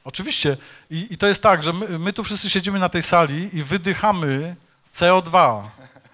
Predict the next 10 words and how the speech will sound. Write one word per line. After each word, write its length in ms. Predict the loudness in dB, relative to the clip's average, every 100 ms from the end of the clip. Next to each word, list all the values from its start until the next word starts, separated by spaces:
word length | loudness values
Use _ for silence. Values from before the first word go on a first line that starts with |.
| _ _ _ _ _
a 280 | 6 6 6
jeden, 580 | 4 2 2 0 0 -10 -16 _ _ -14 -8 -6 -6
y, 40 |
sprytny 500 | -6 -4 -4 -4 -6
chłopak 420 | -2 -2 0 0
z 60 | 0
Torunia 380 | -2 -2 -2 -2
na 100 | -4
tym 160 | -2
zarabia. 500 | 0 2 2 -2 -10